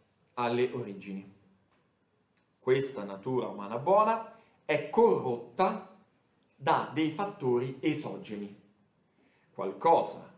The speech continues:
da fuori è venuto e ha tramutato e ha rovinato la natura umana.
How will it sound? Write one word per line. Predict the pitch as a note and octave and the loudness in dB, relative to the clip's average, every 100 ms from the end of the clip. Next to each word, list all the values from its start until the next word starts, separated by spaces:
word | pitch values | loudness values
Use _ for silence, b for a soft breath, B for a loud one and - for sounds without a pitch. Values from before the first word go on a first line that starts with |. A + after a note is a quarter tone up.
| _ | _
da | - | -20
fuori | - D#3 G3 G#3+ A#3 | -8 4 8 8 6
è | C4 - - _ _ _ _ - | 0 -8 -18 _ _ _ _ -16
venuto | B2+ A3 - - A#2+ - _ _ _ _ _ | -4 -2 -2 -10 -14 -16 _ _ _ _ _
e | A2+ | -8
ha | G2+ - - _ _ | -8 -10 -20 _ _
tramutato | G#3 G#3 G3 G3 F#3+ E3+ G2+ G2+ - A#2+ A#2+ - | 0 2 2 2 0 -2 -10 -12 -4 -4 -4 -6
e | C3 | -4
ha | A#2+ | -2
rovinato | D#3 A3+ G3 F3 E3+ A2 G#2 A2+ | 2 4 4 4 -2 -4 -6 -10
la | G#2+ | -12
natura | G#2+ G#2 G2 | -14 -16 -18
umana. | F2+ - - - | -18 -20 -20 -20